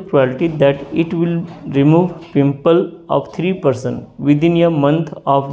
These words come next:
this its use। इसके यूज़ करने से exactly three percent का पिंपल्स क्या होगा, रिमूव हो जाएगा within month। उसके क्या चांसेस हैं, उसके क्या चांसेस हैं?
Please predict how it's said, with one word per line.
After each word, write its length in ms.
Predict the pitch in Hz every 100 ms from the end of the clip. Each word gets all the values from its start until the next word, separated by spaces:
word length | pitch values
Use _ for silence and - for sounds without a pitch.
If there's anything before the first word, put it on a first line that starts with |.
| 143
this 200 | 196 - - -
its 180 | 170 170
use। 260 | 139 123 120 - - - _ _ _
इसके 300 | 143 - 185
यूज़ 420 | 175 160 185 185 -
करने 340 | 160 160 160
से 220 | 156 123 131 185 - _ _ _ _ _
exactly 720 | - 131 127 143 143 143 175 190 -
three 180 | 180 185
percent 360 | 160 156 165 160
का 80 | 165 160
पिंपल्स 500 | 143 131 151 151 151
क्या 120 | 143
होगा, 280 | 127 127 175 269 - _ _ _ _ _ _ -
रिमूव 360 | 139 170 185
हो 120 | 156 143
जाएगा 420 | 127 123 131 220 - - _ _ _ _ _ _ _ 131
within 360 | 135 143 208 233 156 151
month। 340 | 151 156 165 -
उसके 340 | 151 - - 196
क्या 240 | - 165 156
चांसेस 420 | 131 120 110 110 -
हैं, 220 | 113 113 _ - _
उसके 280 | 123 - 185 254 - - _ _ -
क्या 140 | 151
चांसेस 540 | 151 127 113 123 113 -
हैं? 140 | -